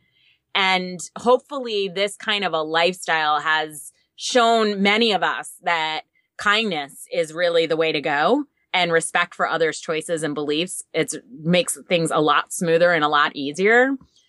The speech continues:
And so that's my little P S A, is just be kind and be open to the fact that you're making a choice and let other people do the same thing.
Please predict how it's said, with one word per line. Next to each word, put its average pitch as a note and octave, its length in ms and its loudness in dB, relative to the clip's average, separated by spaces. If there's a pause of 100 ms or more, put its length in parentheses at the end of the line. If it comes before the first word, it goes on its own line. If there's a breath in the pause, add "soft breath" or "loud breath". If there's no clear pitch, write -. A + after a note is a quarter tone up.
(640 soft breath)
And E3 360 0
so F#3 160 -2
that's G3 280 0
my B3 160 2
little F#3+ 260 0
P F#3+ 180 -4
S E3 220 0
A, D3+ 280 0
is C#3+ 140 -6
just E3+ 320 -4
be F#3+ 140 -4
kind F3+ 640 0
and E3 160 0
be E3 240 -4
open F3+ 520 2
to F3 100 -4
the D#3+ 80 4
fact E3 320 0
that D3+ 140 -2
you're E3 180 -4
making E3 420 -2
a - 60 -4
choice - 840 -2
and E3 140 0
let D#3 160 0
other D3+ 260 0
people D#3 280 -4
do C3+ 160 -4
the C#3+ 100 -4
same C3 320 -6
thing. - 300 -12